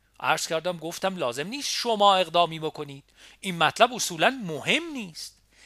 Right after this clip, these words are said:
به علاوه ما می‌دانستیم که این کار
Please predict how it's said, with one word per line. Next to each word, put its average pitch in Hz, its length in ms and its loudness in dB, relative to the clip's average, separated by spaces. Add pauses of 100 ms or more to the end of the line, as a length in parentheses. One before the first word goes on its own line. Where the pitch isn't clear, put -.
(140)
به 123 80 0
علاوه 117 760 0
ما 151 500 0 (140)
می‌دانستیم 165 920 -2
که - 140 -4
این 139 180 -8
کار 135 320 -2